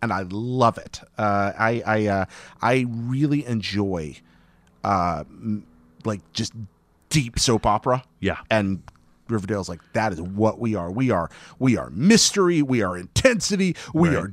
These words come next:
Speaker 1: dark and brooding, and everything is awful, and we love it."
Speaker 2: <laughs>
Speaker 1: And, and, and I, I like that about the show.
Speaker 2: Nice.
Speaker 1: Yeah, what about you? Uh, when it comes to the classic, uh, comic book, uh, Archie and Jughead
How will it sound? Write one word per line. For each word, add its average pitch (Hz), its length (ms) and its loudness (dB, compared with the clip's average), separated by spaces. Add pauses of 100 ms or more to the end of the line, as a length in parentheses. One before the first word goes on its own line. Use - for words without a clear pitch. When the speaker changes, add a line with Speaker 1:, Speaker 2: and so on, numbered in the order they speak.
Speaker 1:
dark 185 460 4
and 104 260 -4
brooding, 170 680 8 (200)
and 120 160 0 (220)
everything 175 560 4
is 135 120 2 (140)
awful, 196 580 6
and 139 300 2
we 143 240 2
love 143 420 2
it." - 160 -6 (120)
Speaker 2:
<laughs> - 120 -4
Speaker 1:
And, 175 460 4 (580)
and, 147 140 -2
and 127 180 4
I, 123 240 2
I 123 100 4
like 110 220 2
that 90 120 -6
about 69 160 -10
the - 60 -16
show. - 160 -12 (200)
Speaker 2:
Nice. 80 140 -4
Speaker 1:
Yeah, 180 80 6
what 196 160 6
about 240 160 4
you? 202 240 0
Uh, 120 200 4
when 127 120 0
it - 60 -6
comes 156 200 -4
to 135 100 -2
the 117 120 0
classic, - 600 -4
uh, 95 140 -2
comic 113 480 -4
book, - 460 -6
uh, 95 280 -2 (340)
Archie 120 380 0
and 104 120 -4
Jughead 113 320 2